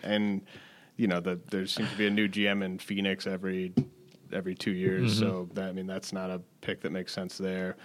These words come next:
Speaker 1: I, it, it would have to be a guy that's very confident in their, their standing within their organization.
Speaker 2: The Bulls are interesting because, I mean, this is a team that clearly needs a point guard, and maybe you,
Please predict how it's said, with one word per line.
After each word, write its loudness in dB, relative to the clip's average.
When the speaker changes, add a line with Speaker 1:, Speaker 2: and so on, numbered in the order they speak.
Speaker 1:
I, 4
it, 6
it 8
would 6
have 10
to -2
be 6
a 4
guy 2
that's -8
very 2
confident -8
in -8
their, -8
their -4
standing -4
within -4
their -6
organization. -6
Speaker 2:
The 10
Bulls 12
are 12
interesting 6
because, 10
I 10
mean, 12
this 12
is 8
a 8
team 10
that 10
clearly 12
needs 8
a 10
point 6
guard, 8
and 6
maybe 8
you, 8